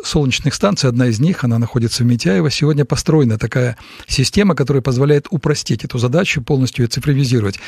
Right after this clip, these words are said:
и регулировать ее. Но, повторюсь, в глобальном, э, масштабе это очень сделать сложно. Вы знаете, мы не говорили, как в семидесятые, семьдесят втором, семьдесят четвертом году, ссылаясь на кризис нефтяной и цены, и, и волатильность рынка, мы тогда не говорили о том, что и тогда уже стояла задача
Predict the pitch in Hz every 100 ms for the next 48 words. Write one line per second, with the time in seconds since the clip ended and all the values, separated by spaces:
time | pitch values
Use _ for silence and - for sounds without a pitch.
0 | - - 160 160 160 156 135 127 - 107
1 | 95 147 180 - 165 131 - - - -
2 | 120 160 190 170 147 - 131 131 131 127
3 | 131 - 175 143 147 147 131 131 139 131
4 | - 98 107 143 190 180 139 - - -
5 | - 156 180 160 165 196 214 160 135 127
6 | 170 135 117 - 143 143 - 147 131 -
7 | 139 - 156 151 - 143 - 151 147 139
8 | 151 208 - - - 165 160 - 139 156
9 | 123 127 143 123 143 143 185 131 113 -
10 | 185 160 131 123 110 107 113 110 135 123
11 | 147 127 120 175 196 - 147 - - -
12 | 175 170 160 160 151 165 147 131 147 -
13 | 147 214 151 147 147 190 139 127 139 151
14 | 135 127 170 - 165